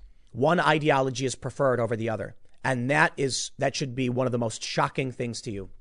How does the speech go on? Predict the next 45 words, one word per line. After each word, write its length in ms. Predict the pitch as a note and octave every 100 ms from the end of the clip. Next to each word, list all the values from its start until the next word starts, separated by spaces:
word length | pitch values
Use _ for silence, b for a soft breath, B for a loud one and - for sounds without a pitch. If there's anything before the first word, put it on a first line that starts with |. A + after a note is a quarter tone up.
| - - b b b b
I 100 | -
can't 220 | G3+ C#4 -
tell 180 | B3+
you 100 | A3+
how 100 | E3
many 160 | E3+ F#3
articles 400 | D3+ D#3+ E3 C3+
have 160 | C3 -
popped 240 | B2+ -
up 100 | -
from 140 | C3
mainstream 460 | B2 C3 A#2+ C3+ A#2+
sources 480 | - B2+ B2+ A2+ G#2
saying, 320 | B2 A#2+ A2+
like, 260 | A#2 A2+ - _ _ -
the 80 |
potential 340 | C3 C3+ B2+ C#3
for 100 | C3
civil 260 | C#3+ A#2
war 200 | A2+ A2+
is 100 | A2
coming, 360 | - F3+ B2+ A2+ b b b
or 140 | A3+ G3
even 220 | F#3 F#3
seeing 280 | - F3 C#3+
Matt 240 | C#3+ -
Taibbi 460 | D#3+ C#3 D#3+ D3 B2
say, 280 | - D#3 B2+
like, 280 | A#2+ A#2
"We're 120 | B2 B2
near 240 | B2+ D#3+
this," 300 | A#2 G#2+ - b b
and 320 | - D3 B2 G2+
Bill 340 | F3 G#3+ A3
Maher 480 | G3 F#3+ E3+ B2+ A2+
on 220 | C3 A#2+
Real 220 | E3+ G#3+
Time 320 | - C3+ G2
say, 520 | G2 - G#3+ D#3+ G2+ A#2 - - - - _
"This 380 | A2+ C#3 G3 -
could 240 | - G3
lead 260 | D#3 D#3+ D3+
to 80 | D#3+
civil 440 | - D#3+ C3+ C3+
war." 360 | B2+ D3 G#2